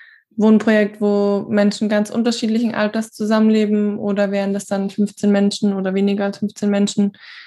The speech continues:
die vielleicht auch alle in eher so einer gleichen Lebensphase sind?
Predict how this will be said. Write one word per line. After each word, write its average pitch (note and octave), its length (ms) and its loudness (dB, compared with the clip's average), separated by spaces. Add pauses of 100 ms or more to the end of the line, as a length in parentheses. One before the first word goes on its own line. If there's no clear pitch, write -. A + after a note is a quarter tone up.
(180)
die G#3+ 80 4
vielleicht G3 260 2
auch F#3+ 160 0
alle G3 240 0
in G3 160 0
eher G3 260 -2
so G3+ 160 -6
einer G3 100 -2
gleichen F#3+ 360 -2
Lebensphase G#3 680 0
sind? A3+ 380 0